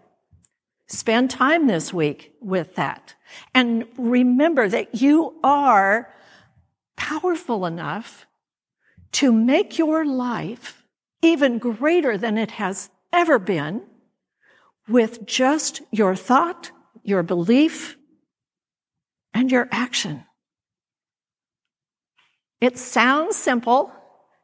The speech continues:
and it can be a little tricky. 'Cause once in a while, when you've got someone in your face, rah, rah, rah, rah, rah,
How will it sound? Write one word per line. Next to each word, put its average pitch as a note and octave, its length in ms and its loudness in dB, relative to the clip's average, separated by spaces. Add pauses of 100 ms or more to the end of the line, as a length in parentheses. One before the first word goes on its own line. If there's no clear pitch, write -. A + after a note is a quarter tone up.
and B3 140 2
it A#3 140 -2
can G#3 220 -2
be G#3 160 4
a B3+ 80 2
little A3 300 0
tricky. F3 440 -10 (1700)
'Cause B3 260 0
once B3+ 280 -2
in D#4+ 120 -2
a E4 60 -2
while, D#4 320 2
when B3 180 -2
you've C4 160 -2
got B3+ 260 2
someone C#4+ 400 -2
in C#4 260 -2
your C4 220 -2
face, C4+ 600 -2 (520)
rah, G3+ 360 0
rah, C#4 180 0
rah, C4+ 220 -2
rah, B3+ 180 2
rah, A3 460 -2